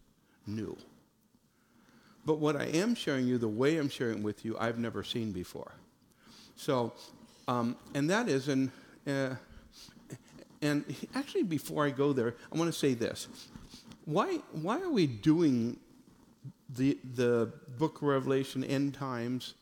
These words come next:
We've, why are we doing that? Um, I'm reminded of,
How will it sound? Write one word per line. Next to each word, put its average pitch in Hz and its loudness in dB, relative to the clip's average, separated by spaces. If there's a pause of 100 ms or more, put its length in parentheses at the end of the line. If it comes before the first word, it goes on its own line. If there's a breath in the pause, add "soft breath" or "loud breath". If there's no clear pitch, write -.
We've, 135 -2 (380 loud breath)
why 165 0
are 170 -2
we 165 2
doing 120 0
that? - -6 (640 loud breath)
Um, 117 -6 (100)
I'm 151 2
reminded 208 2
of, 139 2